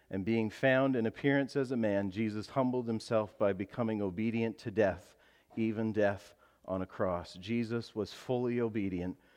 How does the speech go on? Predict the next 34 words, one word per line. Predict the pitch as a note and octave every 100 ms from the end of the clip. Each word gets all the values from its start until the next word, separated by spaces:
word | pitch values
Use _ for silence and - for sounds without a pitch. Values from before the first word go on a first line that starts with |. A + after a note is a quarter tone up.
| _ _
to | A2+
the | G2
holy | F#2+ G#2 G2+ G2+
plan | G2 G#2 F#2+ F#2 F2 - _ _ _
of | F#2 F2
God. | F2 F2+ E2 D#2
He | - F#2+
said, | - A2+ G#2+ G#2
"I | F#2 F#2
have | F#2 -
come | - A2+ A#2 A2
to | -
do | F#2 G#2+ G#2+
the | G2+ G#2
will | F#2+ F#2 F2 E2+ - - _
of | - E2+
the | F#2
one | F2 F#2 F#2 E2+ -
who | G2
sent | F2 - F#2+ -
me." | E2 D#2+ _ _ _ -
And | F2+
he | F2+
came | - A2+ A2 A2 A2 _ _ -
and | F2
he | F2
perfectly | - B2 A2+ A#2 - G#2+
fulfilled | - G2 - G#2+ G#2+ F#2
the |
law | F#2+ F#2+ F#2+
of | F#2+ E2+
God. | F#2 F2+ F2 - - _
He | - F#2
lived | F#2+ A2 G#2+ G#2+